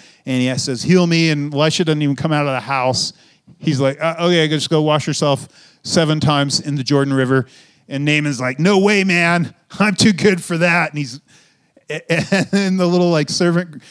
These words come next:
servant's like, "Come on, if he asked you, like, to storm the mountain, you would have done it. Go just do what he says." And so he's like, "All right." So he humbles himself, he obeys, and he's healed.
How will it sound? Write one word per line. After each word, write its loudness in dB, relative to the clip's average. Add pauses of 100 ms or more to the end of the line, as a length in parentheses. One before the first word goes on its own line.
(200)
servant's 4
like, 0 (360)
"Come 2
on, 4
if 0
he 4
asked 2
you, 6
like, 2
to 0
storm 2
the 4
mountain, 0
you 2
would 4
have -2
done 2
it. -4 (540)
Go -2
just -8
do 6
what 6
he 4
says." 2
And -2
so -4
he's -4
like, -6
"All -8
right." -2 (220)
So -4
he 0
humbles 4
himself, 2 (180)
he -8
obeys, -2
and -4
he's -4
healed. -2